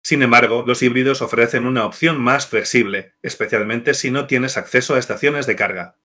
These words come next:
¿Son los coches híbridos una opción más sostenible? Ahora bien, ¿son los coches híbridos una opción más sostenible? La respuesta no es tan simple. Si bien los híbridos son más limpios que los coches de gasolina,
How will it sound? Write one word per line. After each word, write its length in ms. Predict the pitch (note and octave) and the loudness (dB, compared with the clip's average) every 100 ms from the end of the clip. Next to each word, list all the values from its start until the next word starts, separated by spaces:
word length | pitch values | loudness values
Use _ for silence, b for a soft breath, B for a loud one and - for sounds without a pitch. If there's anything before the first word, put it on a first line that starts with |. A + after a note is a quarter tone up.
| - | -6
¿Son 180 | - D#3 | 2 4
los 140 | C#3+ | 4
coches 360 | - C#3 - C#3 | 4 2 2 2
híbridos 340 | B2+ B2 B2 A#2+ | 4 4 4 2
una 160 | A#2+ | 2
opción 340 | A2 - C#3 C3 | 2 4 2 4
más 200 | C3 C3 | 2 2
sostenible? 640 | C3+ B2+ B2+ G#2 F#2 - _ _ _ | 0 2 2 2 -2 -8 _ _ _
Ahora 340 | A#2 C3+ C#3 A2+ | 2 6 6 6
bien, 420 | A2 G#2 F#2+ F2+ | 4 0 -8 -10
¿son 220 | - C3 | -2 2
los 140 | B2+ - | 2 2
coches 320 | D#3 D3+ C#3+ | 2 2 2
híbridos 360 | B2 B2 A#2 | 4 4 2
una 160 | A#2+ A#2 | 2 0
opción 320 | A2 C#3+ B2 | 2 2 2
más 220 | C3 D#3 | 2 2
sostenible? 720 | D#3+ D3+ B2+ B2+ B2+ F2+ E2+ _ _ _ - | 2 2 2 2 0 -2 -8 _ _ _ -6
La 140 | A2+ | 0
respuesta 540 | G#2 G#2 - D3+ - A2+ | 2 0 0 -2 0 -2
no 120 | A#2+ | 0
es 140 | B2+ | -2
tan 160 | - A2 | -2 -2
simple. 500 | - A2 F#2+ F2 - _ _ _ - | -2 -4 -4 -10 -12 _ _ _ -6
Si 160 | B2 | 0
bien 220 | A2+ B2+ A#2 | 4 4 2
los 140 | - | -2
híbridos 360 | A2+ G2 G2+ - | -2 -2 -4 -2
son 220 | B2+ A#2+ | 0 2
más 200 | C3+ C#3 | 0 2
limpios 460 | F3 F3 D3 C#3 | 2 2 0 -2
que 100 | - | -4
los 160 | G2+ G2+ | -4 -2
coches 360 | D#3+ D#3 C3+ A#2 | -2 0 0 2
de 100 | G#2+ | -2
gasolina, 720 | G#2 B2+ F3 E3 E2 _ | 0 0 0 -2 -6 _